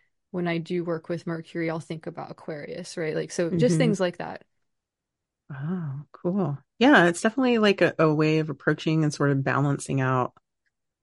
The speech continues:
Speaker 2: sort of the different energies that are present in your natal chart, sounds like.
Speaker 1: Yeah,
Speaker 2: <laughs>
Speaker 1: absolutely. Yeah, I think we talked about this on my show too.
Speaker 2: Yeah.
Speaker 1: One of the reasons I was playing with this too is because <laughs> I had a, a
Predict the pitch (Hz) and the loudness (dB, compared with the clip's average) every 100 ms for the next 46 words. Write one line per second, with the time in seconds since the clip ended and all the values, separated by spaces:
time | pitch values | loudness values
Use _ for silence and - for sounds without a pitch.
0 | _ _ _ _ - 160 151 147 143 139 | _ _ _ _ 0 4 4 2 2 0
1 | 143 143 139 143 135 131 127 127 - 151 | 0 0 0 0 0 0 -2 -4 -2 -2
2 | 151 151 - 147 143 139 143 143 160 - | 0 -2 -2 -2 -2 -2 -2 -4 -6 -6
3 | 160 190 - - - - 262 247 247 247 | -8 -8 -14 -20 -18 -4 0 0 0 2
4 | 233 220 208 208 240 240 - 220 240 233 | 0 0 0 0 0 -4 2 2 4 4
5 | 196 190 196 196 208 285 269 311 269 226 | 4 2 4 4 4 2 2 0 4 2
6 | - 240 202 214 - 220 190 185 - 185 | 2 -2 -2 -2 0 0 0 0 4 6
7 | 240 208 190 226 220 196 190 202 202 196 | 8 8 6 4 2 2 2 2 0 0
8 | 180 185 196 - - 311 339 202 196 185 | -2 -4 -6 -10 -4 0 2 2 0 -2
9 | 185 - 240 202 - 196 - 190 233 349 | -2 0 2 2 2 -4 -2 -2 0 -4
10 | - 285 - - - - - - 240 240 | -4 -6 -6 -16 -16 -18 -10 0 2 4
11 | 247 220 190 - 220 | 2 4 0 -2 -8